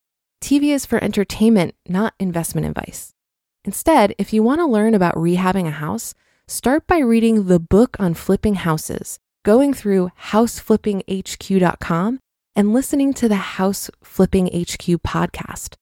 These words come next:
Ninety-two percent of people lose money on their first flip. I made the statistic up, but trust me, it's a very high number.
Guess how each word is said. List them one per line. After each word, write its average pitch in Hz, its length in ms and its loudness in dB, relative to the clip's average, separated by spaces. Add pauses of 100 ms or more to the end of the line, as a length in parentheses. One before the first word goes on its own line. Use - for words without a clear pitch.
(480)
Ninety-two 247 720 2
percent 214 560 0 (120)
of - 120 -10
people 196 340 0
lose 185 240 4
money 185 240 4
on 160 120 2
their 151 100 -2
first - 300 -2
flip. - 260 -2 (720)
I 151 120 0
made 151 220 0
the 220 80 -6
statistic - 640 -2
up, 202 280 2 (180)
but 175 100 0
trust - 360 -6
me, 240 260 0
it's 185 120 -4
a 165 40 2
very 151 260 0
high 160 180 2
number. 147 360 -4